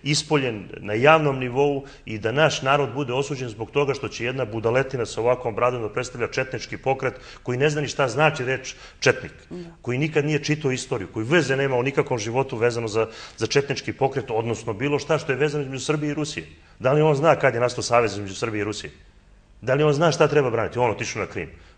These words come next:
Speaker 1: U mirovnu misiju, kaže čovek da je otišao na Krim, u mirovnu misiju s Pedrecima, a njegova dva debilčića mala koja su bila tamo, došla su da kažu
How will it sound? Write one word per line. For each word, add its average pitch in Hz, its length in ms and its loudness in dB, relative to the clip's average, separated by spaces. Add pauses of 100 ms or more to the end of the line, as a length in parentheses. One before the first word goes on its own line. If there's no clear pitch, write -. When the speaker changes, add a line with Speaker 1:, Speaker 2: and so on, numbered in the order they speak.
Speaker 1:
U 117 120 -2
mirovnu 135 460 4
misiju, 90 380 -6
kaže 123 320 4
čovek 82 400 -2
da 104 60 -6
je 107 60 2
otišao 135 360 -6
na 110 60 -2
Krim, 80 260 -10 (300)
u 123 60 -6
mirovnu 139 400 2
misiju 123 280 -6
s - 100 -14
Pedrecima, 113 500 2 (680)
a 98 80 -2
njegova 156 420 2
dva 123 520 4
debilčića 113 540 0
mala 104 260 0
koja 90 180 -8
su - 140 -12
bila 104 220 -2
tamo, 147 320 -2 (420)
došla 131 300 -4
su 147 140 -6
da 107 100 0
kažu 139 480 2